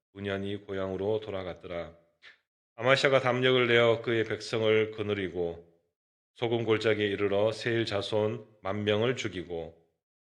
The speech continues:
유다 자손이 또 만 명을 사로잡아 가지고 바위 꼭대기에 올라가서 거기서 밀쳐 내려뜨려서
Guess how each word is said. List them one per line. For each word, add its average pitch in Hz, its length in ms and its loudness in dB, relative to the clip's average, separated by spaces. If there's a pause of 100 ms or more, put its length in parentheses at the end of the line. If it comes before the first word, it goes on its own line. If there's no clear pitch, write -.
(120)
유다 104 160 0
자손이 101 540 -4
또 110 160 -2
만 95 260 -2
명을 101 240 -2
사로잡아 92 540 -6
가지고 87 680 -8 (400)
바위 113 200 0
꼭대기에 98 840 -4
올라가서 87 920 -4
거기서 98 460 -6
밀쳐 101 680 -4 (180)
내려뜨려서 90 960 -8